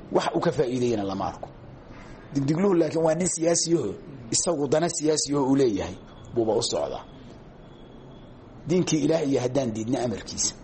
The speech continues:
dariiqii rasuulka iyo sharciga deeta loo raacin, calayhi salaatu wasalaam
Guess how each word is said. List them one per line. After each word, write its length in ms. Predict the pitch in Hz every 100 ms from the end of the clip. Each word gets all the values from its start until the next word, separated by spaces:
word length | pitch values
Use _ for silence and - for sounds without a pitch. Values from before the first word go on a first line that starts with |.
| - - - -
dariiqii 420 | 135 165 170 139
rasuulka 440 | 120 117 - 117 98
iyo 100 | 104
sharciga 400 | - - 98 101
deeta 340 | 95 104 - 120
loo 140 | 107
raacin, 300 | 101 85 98
calayhi 220 | 87 110
salaatu 340 | 101 101 101 95
wasalaam 320 | 92 95 90